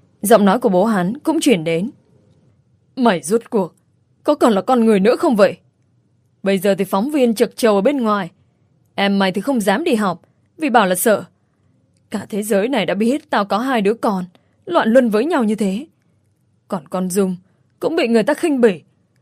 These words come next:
Sau này thì nó làm sao còn lấy được chồng nữa đây? Tao từ mặt mày. Mày từ nay về sau không còn liên quan gì đến nhà họ Hoàng này nữa."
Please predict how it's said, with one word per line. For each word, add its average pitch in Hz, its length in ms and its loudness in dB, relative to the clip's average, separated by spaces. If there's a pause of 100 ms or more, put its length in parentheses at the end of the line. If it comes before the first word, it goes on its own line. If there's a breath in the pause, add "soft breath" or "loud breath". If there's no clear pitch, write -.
(280)
Sau 320 220 -2
này 240 120 0
thì 208 100 -2
nó 202 120 2
làm 294 240 -2
sao 240 260 -4
còn 233 140 -2
lấy 208 140 0
được 190 160 2
chồng 196 220 2
nữa 196 100 -2
đây? 208 220 -2 (800)
Tao 185 180 0
từ 202 200 4
mặt 202 200 2
mày. 180 300 -2 (680)
Mày 196 180 0
từ 202 160 2
nay 247 160 2
về 196 120 -2
sau 208 360 -6 (340)
không 208 280 -4
còn 202 160 2
liên 233 200 4
quan 233 180 2
gì 202 80 0
đến 208 200 0
nhà 311 100 2
họ 208 180 0
Hoàng 190 220 -2
này 180 120 -4
nữa." 226 260 -6